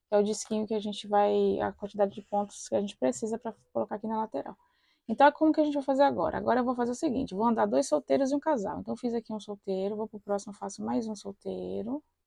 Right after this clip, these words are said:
E no seguinte, eu faço dois. Ó, fiz um, aí volto de novo e faço mais um. Então, aqui a gente vai andar solteiro, solteiro, no outro casal. Então, eu vou continuar aqui, ó. Vou fazer só mais uma vez aqui com vocês, ó. Solteiro.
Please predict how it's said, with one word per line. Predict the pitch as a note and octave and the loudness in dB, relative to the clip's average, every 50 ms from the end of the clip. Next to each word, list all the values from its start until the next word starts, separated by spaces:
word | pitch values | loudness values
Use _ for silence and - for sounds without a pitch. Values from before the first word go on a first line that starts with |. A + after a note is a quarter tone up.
| _ _ _ _ _ _ _ _ _ _ _ _ _ _ _ _ _ _ _ _ _ _ _ _ _ _ _ _ _ _ - | _ _ _ _ _ _ _ _ _ _ _ _ _ _ _ _ _ _ _ _ _ _ _ _ _ _ _ _ _ _ 0
E | C4+ | 4
no | C#4 D4 D4+ C#4+ | 4 4 4 2
seguinte, | - - D#4+ C#4 B3 B3+ B3+ C#4 C4 | 0 0 0 2 4 4 4 4 4
eu | D4 C4+ | 2 0
faço | - C#4+ C4 - E4+ | 0 0 -2 0 -2
dois. | F#4 E4+ C4+ G#3+ G3+ G#3 - - - _ _ _ _ _ _ _ _ _ _ _ _ _ - - - _ _ _ _ _ _ _ _ _ _ _ - B3+ B3+ _ _ _ _ - | 0 2 2 0 0 -2 -6 -14 -18 _ _ _ _ _ _ _ _ _ _ _ _ _ -20 -20 -20 _ _ _ _ _ _ _ _ _ _ _ -20 -20 -20 _ _ _ _ -14
Ó, | F#3+ F3 - F3+ F3+ - _ _ | -12 -12 -12 -14 -18 -20 _ _
fiz | _ - G3 F#3 F#3+ | _ -8 -8 -6 -4
um, | G3 G#3 A#3 C4 D4 D4 | -2 0 2 2 2 2
aí | B3+ A#3 | 0 0
volto | G3 G3+ G#3 G#3 - G#3 | 0 0 -2 -2 -2 -4
de | G3+ G3+ | -4 -4
novo | G3 G3 G3 G3 G#3 A#3 A#3 B3 | -4 -4 -4 -4 -4 -4 -6 -8
e | |
faço | B3+ - B3+ B3 - - | -8 -6 -6 -6 -4 -2
mais | B3+ C#4+ D#4+ D#4 - - | -2 -2 -2 -4 -8 -10
um. | B3+ - _ _ _ _ _ _ _ _ _ | -18 -20 _ _ _ _ _ _ _ _ _
Então, | - G3 G3+ | -8 -4 -4
aqui | G#3 G#3+ G3+ - A3 | -4 -4 -4 -2 -2
a | A3 | -2
gente | G#3 G#3+ G#3+ - G3+ | -2 -2 -4 -6 -4
vai | G3 G#3 G#3+ A3 | -2 0 0 0
andar | A3 G#3 F3+ - - - _ _ _ _ _ _ _ | -2 -4 -6 -6 -8 -10 _ _ _ _ _ _ _
solteiro, | - - - A#3 G#3+ G3+ - - A3 G#3+ G#3 G3+ | -10 -4 -2 0 0 0 0 0 0 0 0 0
solteiro, | - - A3+ A#3 - B3+ C4 C#4 D4 D#4 D#4 D#4 D4 - B3+ | -4 -4 -6 -4 0 2 4 4 4 4 2 0 2 2 4
no | B3+ B3+ A#3+ | 4 4 4
outro | A#3+ B3 B3+ C4+ C4+ | 2 0 -2 -2 -2
casal. | - D4 D#4 D4 B3 G3 - - - - - - _ _ - | 2 4 4 4 4 0 -4 -6 -8 -10 -14 -18 _ _ -10
Então, | - - A3+ | -6 -2 0
eu | G#3 | 0
vou | A3+ A#3 | 0 2
continuar | - C4 C4+ - C#4+ D4 D4 D4 | 4 4 4 6 6 8 8 6
aqui, | D4 C#4+ - - | 6 2 -2 -8
ó. | - - D#3 _ _ _ _ _ _ - | -8 -8 -8 _ _ _ _ _ _ -8
Vou | - F#3+ G3+ | -8 -6 -4
fazer | A3 G#3 G3+ | -2 -4 -2
só | - A#3 | -2 0
mais | A#3 A#3+ A#3+ | 0 0 2
uma | B3 B3+ A#3 | 2 2 2
vez | A#3+ A#3 A3 | 2 0 -2
aqui | A3 - A3+ | -2 -6 -8
com | G#3+ A#3 | -6 -6
vocês, | A3+ A#3 A#3 - - F3 E3+ E3+ | -6 -6 -6 -8 -10 -12 -12 -12
ó. | E3+ | -14
Solteiro. | - - G#3 G3+ G3+ - _ - F3+ F3+ F3 F3 F3 F3 F3 F3+ F#3+ G#3+ A#3+ C#4 D#4+ | -12 -8 -8 -8 -8 -8 _ -8 -6 -6 -6 -6 -8 -8 -6 -6 -6 -4 -4 -6 -6